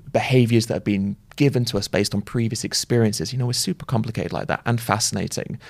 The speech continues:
So it's not as simple as saying you are bad because you do this, because there's a complexity there which, which can often be ignored when we simplify a debate down to those kind of terms. So I think it's about recognizing that something can be bad,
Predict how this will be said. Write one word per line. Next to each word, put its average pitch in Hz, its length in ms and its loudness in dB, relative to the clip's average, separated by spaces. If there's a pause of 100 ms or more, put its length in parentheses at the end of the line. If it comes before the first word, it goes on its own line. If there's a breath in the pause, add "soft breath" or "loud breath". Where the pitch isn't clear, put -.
(160 loud breath)
So - 160 0
it's 160 140 0
not 214 140 2
as 170 60 2
simple 175 300 2
as 120 80 0
saying 110 300 2
you 113 240 0
are 104 100 0
bad 104 260 -4
because - 300 -8
you 92 80 -2
do 143 240 2
this, 127 180 0
because - 280 0
there's 135 160 2
a 143 40 2
complexity - 680 -2
there 110 200 2
which, - 240 -2 (300 loud breath)
which - 180 -2
can 156 160 0
often 151 320 2
be 127 140 4
ignored 117 640 0
when 101 80 0
we 104 60 2
simplify 107 580 -2
a 95 40 -2
debate - 380 -2
down 90 200 -2
to - 100 -12
those 85 180 -2
kind - 160 -6
of - 80 -8
terms. - 540 -2 (260 loud breath)
So - 160 2
I 156 80 8
think 196 180 2
it's - 120 -4
about 143 180 2
recognizing 120 540 2
that - 80 -2
something 151 420 2
can 127 160 -4
be 113 120 0
bad, 135 460 0